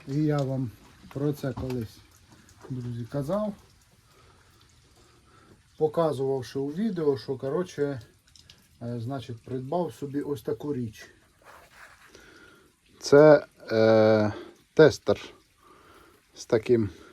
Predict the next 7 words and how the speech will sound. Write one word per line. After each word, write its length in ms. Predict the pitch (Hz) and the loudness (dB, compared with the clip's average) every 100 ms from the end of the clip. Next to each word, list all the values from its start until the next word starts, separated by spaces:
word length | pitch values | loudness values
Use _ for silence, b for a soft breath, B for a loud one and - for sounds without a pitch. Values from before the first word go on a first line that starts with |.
| B B | B B
е, 420 | 160 - 92 - 87 | -10 -8 -6 -6 -6
з 60 | - | -6
такою 320 | 110 107 101 | -2 0 0
клемкою, 600 | 123 180 170 135 117 104 | 2 4 4 2 2 2
значить. 500 | 107 107 - 98 - _ _ B B B B B B B B 131 | 2 0 0 -4 -6 _ _ B B B B B B B B -2
От. 340 | 123 113 - B B B B B B B B B B B B B B B B _ _ - - - | 0 0 -4 B B B B B B B B B B B B B B B B _ _ -20 -20 -8
Е, 520 | 151 160 156 151 135 | -4 -2 0 0 -2